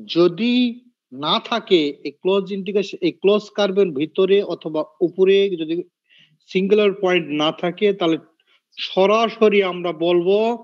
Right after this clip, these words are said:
ওই ক্লোজ ইন্টিগ্রেশন মান হচ্ছে জিরো। আর যদি সিঙ্গুলার পয়েন্ট, এই সিঙ্গুলার পয়েন্ট ক্লোজ কার্ভের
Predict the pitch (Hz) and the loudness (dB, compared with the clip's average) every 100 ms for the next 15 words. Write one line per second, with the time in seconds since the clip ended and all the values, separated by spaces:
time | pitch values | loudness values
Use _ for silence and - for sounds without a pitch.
0 | - _ _ _ _ - 185 220 214 - | -18 _ _ _ _ 0 2 2 -2 -10
1 | _ 190 190 180 190 170 165 165 175 180 | _ 2 2 0 -6 -10 -8 -2 -2 -2
2 | 170 165 165 160 160 - 143 147 147 147 | -6 -4 -6 -6 -8 -8 -4 0 2 2
3 | 127 123 _ _ _ _ _ _ 131 160 | 0 -4 _ _ _ _ _ _ -2 0
4 | 202 180 233 202 240 240 226 _ _ - | 0 0 0 2 0 0 -4 _ _ -8
5 | - 202 220 233 226 190 - 175 170 180 | 0 0 2 0 0 -2 -2 2 2 2
6 | 185 180 - 175 180 220 214 226 226 226 | -2 -6 0 0 0 -4 -2 0 -2 -2
7 | 214 214 214 208 _ _ _ 208 208 208 | -2 -2 -4 -8 _ _ _ 2 4 2
8 | - - - - 185 185 180 202 | -2 -16 -16 -2 2 2 4 2